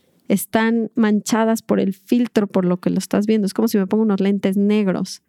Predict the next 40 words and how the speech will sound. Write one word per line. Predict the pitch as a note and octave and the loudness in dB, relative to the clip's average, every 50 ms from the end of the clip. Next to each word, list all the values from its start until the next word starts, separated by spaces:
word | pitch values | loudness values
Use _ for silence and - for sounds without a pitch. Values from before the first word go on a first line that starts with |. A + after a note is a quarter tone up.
| _ _ _ _ _ _ _ _ _ | _ _ _ _ _ _ _ _ _
y | - G3+ | -4 -2
tomo | - - A3 A3 A3 A3 | 0 0 2 2 2 2
decisiones | G#3 G#3 G3 - F#3+ F3+ - G3+ G3 G3 G3 G3 | 2 0 0 -2 -4 -2 0 0 0 2 2 0
así. | F#3 G3 - A#3 G3+ | 0 -2 -2 -4 -4
¿Cómo | - - G3+ G#3 A3 | -2 -2 -2 0 0
se | A3+ G#3 | 0 0
ve | G3 G3 G3+ | 0 0 0
mi | G#3 A3 | 0 0
mundo? | A3 A#3+ C#4+ F4 D4+ - - F3 - _ _ _ _ _ _ _ _ _ _ _ _ _ _ - | 0 0 0 0 -2 -2 -4 -8 -12 _ _ _ _ _ _ _ _ _ _ _ _ _ _ -10
Se | - - G#3 | -4 -2 0
ve | G#3+ A3+ | 2 2
muy | A#3 B3+ C#4 | 2 0 0
oscuro. | E4+ C#4+ - - - - C4 C4 - - - - E3 _ _ _ _ _ _ _ _ _ _ _ _ _ _ _ _ _ | 0 -2 -4 -6 -4 -2 -2 -2 -2 -4 -6 -8 -12 _ _ _ _ _ _ _ _ _ _ _ _ _ _ _ _ _
Entonces, | _ - - A3+ A3 A#3+ A#3+ B3 B3+ - _ _ _ _ _ _ _ _ _ - | _ -2 0 2 2 2 0 -2 -4 -10 _ _ _ _ _ _ _ _ _ 0
no | B3 B3 C4 | 2 2 2
es | C#4 C#4+ C#4+ - | 0 -2 -2 -2
que | - D#4 | -2 0
nunca | C4+ C#4 C4+ C#4 C#4 C4 C4+ B3+ | 2 2 2 0 0 0 -2 -2
tomen | - B3 B3 B3 A#3+ A#3 A3+ | 0 0 0 2 2 0 0
decisiones | G#3 G3+ - G#3 G3 - - A3 G#3+ G#3+ G#3+ G#3+ G#3 G3+ G#3 G#3 - | 0 -2 -2 -4 -4 -2 0 0 0 2 2 2 0 0 -2 -4 -4
en, | - G#3 G#3+ G#3 G3 - _ _ - | -2 0 0 0 -2 -4 _ _ -4
en | - G3+ G3 F#3+ | -2 0 0 2
relación | F#3+ F#3+ F#3+ F#3 F#3 F#3 - - G#3 G3+ G#3 | 2 0 0 0 0 -2 0 0 0 2 2
a | G3+ G3+ | 0 0
sus | G3+ - G#3+ A3 G#3+ | 0 -2 -2 -2 0
relaciones | A3+ A3+ A3 F3+ F3 - - F3+ E3+ E3+ - | 0 0 0 -2 -2 -2 -2 -2 -4 -4 -4
personales | - F3+ F3 - - F3+ F#3+ G3+ G#3+ G#3+ G#3 G3+ G3+ G3 G3 | -4 -6 -4 -2 -2 0 0 2 2 2 2 0 0 0 0
o | G3+ F3 | 0 0
al | E3+ | 0
lugar | E3 E3 E3+ E3+ E3+ | 2 2 0 0 0
donde | E3+ E3+ E3+ E3+ E3+ | 0 0 0 0 0
viven. | E3+ G3+ G#3+ G#3 G#3+ G#3+ | 0 0 2 2 0 0
Yo | G#3+ A#3 B3 | 0 0 0
misma | C4+ D4 E4+ - F4+ F4 | -2 -2 -2 -2 0 0
me | C#4 A3 | 2 2
he | G#3+ | 2
mudado | G#3 G3+ G3 F3+ F3 E3+ E3 D#3+ D#3+ | 2 0 0 0 0 0 0 0 0
de, | D#3 D#3 D#3 - | -2 -2 -4 -6
de | - - E3+ E3 | -6 -4 -2 -2
lugar, | D#3+ D#3 D#3 D#3+ F3 E3+ D#3+ D#3+ F3 A3+ | 0 0 0 0 0 0 0 0 -2 -4